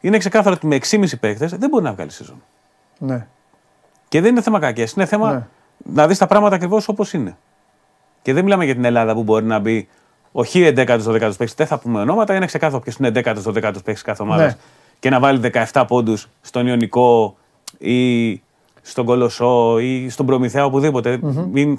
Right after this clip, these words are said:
Speaker 1: μένω στη συγκεκρι-, συγκεκ-, συγκεκριμένη
Speaker 2: Και τώρα
Speaker 1: ομάδα.
Speaker 2: θα σου κάνω,
Speaker 1: Αλλά ναι.
Speaker 2: θα σου κάνω την τελευταία ερώτηση για να σε αφήσω να συνεχίσεις το φοβερό σου έργο.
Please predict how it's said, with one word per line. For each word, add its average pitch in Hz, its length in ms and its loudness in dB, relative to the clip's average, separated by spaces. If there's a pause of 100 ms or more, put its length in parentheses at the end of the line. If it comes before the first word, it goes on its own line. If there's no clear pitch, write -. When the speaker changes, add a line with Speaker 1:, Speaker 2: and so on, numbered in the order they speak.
Speaker 1:
μένω 127 240 -2
στη 113 160 -8
συγκεκρι-, 117 500 -4
συγκεκ-, 113 340 -4 (220)
συγκεκριμένη 127 500 4
Speaker 2:
Και 160 140 6
τώρα 269 160 8
Speaker 1:
ομάδα. 233 100 6
Speaker 2:
θα 226 60 8
σου 165 160 -2
κάνω, 240 360 8
Speaker 1:
Αλλά 226 100 8
ναι. 151 300 -2
Speaker 2:
θα - 180 0
σου 165 160 -2
κάνω 214 300 2
την 175 160 -2
τελευταία 175 480 6
ερώτηση 175 360 2
για 165 100 0
να 151 80 2
σε 151 120 -4
αφήσω 170 300 -4
να 160 100 -2
συνεχίσεις 147 580 -8
το 131 520 -4
φοβερό 139 340 0
σου 135 140 -6
έργο. 120 320 -2